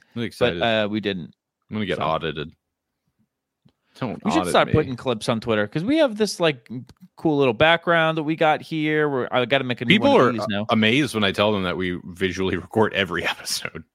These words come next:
Speaker 1: They're like, "You,
Speaker 2: I
Speaker 1: you should start doing that." I'm like, "Oh, no, we do it. Like, we, there's
Speaker 2: It just doesn't
Speaker 1: camera,
Speaker 2: go
Speaker 1: there's a
Speaker 2: anywhere.
Speaker 1: whole background. It's just there."
Speaker 2: Yeah, <laughs> just for us.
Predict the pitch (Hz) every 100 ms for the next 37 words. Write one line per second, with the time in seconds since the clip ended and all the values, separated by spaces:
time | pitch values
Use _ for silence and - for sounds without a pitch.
0 | _ _ _ _ _ - - 135 139 135
1 | 165 180 165 226 240 196 - 175 185 208
2 | 110 120 131 320 311 240 285 190 214 208
3 | 92 - 131 139 139 127 170 185 139 165
4 | 180 196 175 185 170 165 127 98 - 170
5 | 170 165 113 90 85 78 110 110 - 127
6 | - - 135 113 80 _ _ _ _ _
7 | 156 175 160 143 175 180 170 151 175 175
8 | - -